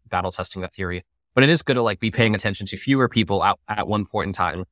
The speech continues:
So, like, you can just be like, "This guy has a result I wanna have. I'm just gonna, like, go all in on that until I have that result." And then it comes, then, like, once you get it, it's like, uh, "We'll got you here, we'll get you there" type thing. So, like, then you, like, move on and pick a new guy. But for now, I'm, like, in the phase of, like, "He's ahead of me. I wanna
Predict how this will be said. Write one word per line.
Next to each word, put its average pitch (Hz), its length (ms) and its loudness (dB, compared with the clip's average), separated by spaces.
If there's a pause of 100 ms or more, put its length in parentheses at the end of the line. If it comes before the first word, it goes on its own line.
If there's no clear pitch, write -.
(240)
So, - 140 -4
like, 95 80 -6
you 104 60 -6
can 104 40 -6
just 98 100 -10
be - 60 -4
like, 78 100 -6
"This 165 140 2
guy 139 220 2
has 127 220 0
a 139 40 -12
result 107 400 -6 (320)
I 110 80 6
wanna 107 200 0
have. 90 300 -2 (240)
I'm 110 80 -4
just 98 100 -6
gonna, 104 140 -4
like, 92 140 -4
go 107 140 2
all 107 220 4
in 107 60 0
on 98 140 0
that 90 200 -2
until 90 200 -6
I - 20 -4
have 87 160 -2
that 85 120 -4
result." 87 440 -4 (400)
And 110 80 -2
then 104 100 -2
it 95 100 -6
comes, 101 340 -2
then, 113 200 2
like, 95 220 -6
once 98 140 -4
you 107 80 -2
get 135 160 2
it, 104 100 -2
it's 101 140 -8
like, 101 120 -6
uh, 95 200 -4
"We'll 104 100 -10
got 92 220 -2
you 101 80 -6
here, 98 160 -4
we'll 98 100 -6
get 92 220 -10
you 98 40 -6
there" 85 140 -4
type - 220 -12
thing. 58 140 -12 (300)
So, - 140 -10
like, 92 140 -6
then 104 120 -2
you, 98 80 -4
like, 95 140 -6
move 98 180 -6
on 90 140 0
and 82 80 -10
pick 90 140 -6
a - 40 -12
new 78 120 -10
guy. - 220 -14 (300)
But - 200 -4
for 120 80 6
now, 185 180 6
I'm, 156 80 0
like, 123 260 -4 (380)
in 117 120 0
the 113 60 -2
phase 101 260 -2
of, 95 60 -6
like, 85 260 -8 (100)
"He's 143 180 2
ahead 135 180 2
of 107 120 -6
me. 113 240 -4 (100)
I 107 80 0
wanna 107 300 0